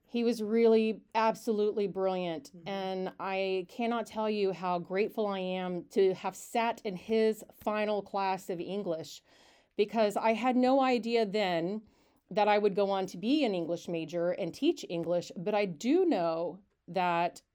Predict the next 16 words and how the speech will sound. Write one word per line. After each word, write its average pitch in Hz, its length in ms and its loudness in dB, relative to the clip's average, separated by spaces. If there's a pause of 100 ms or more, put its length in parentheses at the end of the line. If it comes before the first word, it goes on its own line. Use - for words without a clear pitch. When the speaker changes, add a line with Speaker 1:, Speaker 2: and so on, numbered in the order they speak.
(180)
Speaker 1:
whatever 220 500 2
I 196 100 2
was 180 160 0
going 180 220 -2
to 180 60 -4
do 165 180 -2
afterwards, 165 880 -6 (440)
I 180 60 -4
would 170 180 0
nail 180 360 0
the 180 80 2
writing 147 580 -2
because 165 280 -6
of 147 100 -4
that 139 180 -6
man 135 280 -12